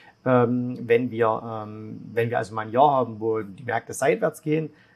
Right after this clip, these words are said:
dann ist es mein Ziel, in diesem Depot dennoch Plus zu machen, fünf, sechs Prozent. Und wenn die Märkte, ähm, mal nach unten wegknicken, so wie im Jahr zweitausendzweiundzwanzig, dann muss es natürlich mein Ziel sein,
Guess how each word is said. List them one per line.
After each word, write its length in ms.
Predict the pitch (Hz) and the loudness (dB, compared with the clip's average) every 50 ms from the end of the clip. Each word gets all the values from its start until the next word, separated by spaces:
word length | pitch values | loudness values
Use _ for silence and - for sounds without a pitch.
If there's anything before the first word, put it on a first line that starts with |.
| _ _ _ _ | _ _ _ _
dann 280 | - 117 131 151 160 - | 2 2 2 2 0 -2
ist 160 | 147 123 - | -6 -10 -10
es 140 | 123 110 - | -12 -10 -8
mein 180 | 113 110 107 - | -8 -8 -8 -10
Ziel, 380 | - - 160 170 170 151 - - | -6 -2 2 2 2 2 2 -2
in 180 | 127 117 95 | -8 -8 -6
diesem 280 | - 143 156 147 139 127 | -4 -6 -6 -6 -4 -8
Depot 360 | 127 127 - 131 131 123 - | -10 -8 -6 -6 -6 2 2
dennoch 380 | 117 123 135 139 127 - - _ _ _ _ _ _ | 2 2 2 -2 -4 -6 -8 _ _ _ _ _ _
Plus 220 | - 151 165 160 - | 0 0 0 0 0
zu 120 | - 120 | -4 -2
machen, 220 | 104 98 90 87 - | -2 -2 -2 -4 -4
fünf, 240 | - 123 123 127 123 | 0 0 0 0 0
sechs 240 | - 131 123 - - | -2 -2 -4 -4 -8
Prozent. 540 | - 131 131 123 - 147 147 110 92 - _ _ _ _ _ - - _ _ - | -12 -10 -8 0 2 4 4 4 2 -4 _ _ _ _ _ -20 -20 _ _ -2
Und 260 | 147 139 131 123 127 | 2 4 4 4 4
wenn 160 | 127 127 127 | 4 2 2
die 100 | 120 117 | 0 0
Märkte, 580 | 117 117 120 135 135 127 - - 123 120 117 - | 2 4 4 4 4 2 2 4 4 4 4 2
ähm, 280 | 123 120 117 113 110 110 | -4 -4 -4 -4 -4 -4
mal 160 | 110 113 113 | -6 -4 -4
nach 140 | 113 107 - | -4 -6 -6
unten 220 | 135 117 101 107 | -8 -8 -4 2
wegknicken, 540 | 107 127 123 - - - 175 170 190 180 156 | 2 2 2 0 -4 -4 -4 -2 -2 -6 -4
so 160 | 120 120 113 | -4 -4 -4
wie 100 | 113 117 | -2 -4
im 120 | 110 110 107 | -6 0 2
Jahr 200 | 117 113 113 113 | 4 4 4 2
zweitausendzweiundzwanzig, 1400 | - - 127 127 123 - 110 110 107 101 101 - - - 110 107 104 101 - - 110 147 156 - 170 170 - _ _ _ - _ _ _ _ _ | -2 -4 -2 -2 -2 0 -2 -2 -2 -4 -8 -14 -12 -8 -6 -6 -6 -6 -4 -4 -2 -2 -4 -6 -6 -8 -8 _ _ _ -20 _ _ _ _ _
dann 400 | - 120 113 139 160 180 185 - _ _ _ _ _ 110 | 2 2 4 4 0 0 -2 -6 _ _ _ _ _ -2
muss 300 | 113 127 156 196 190 185 | 4 6 6 6 4 2
es 80 | 156 | -4
natürlich 360 | 143 143 120 131 127 120 - | -6 -6 -6 -4 -4 -4 -4
mein 180 | 113 110 107 95 | -4 -8 -10 -10
Ziel 260 | - - 156 180 196 | -8 -4 -2 -2 -2
sein, 300 | 185 180 175 175 170 160 | -2 -4 -4 -4 -6 -8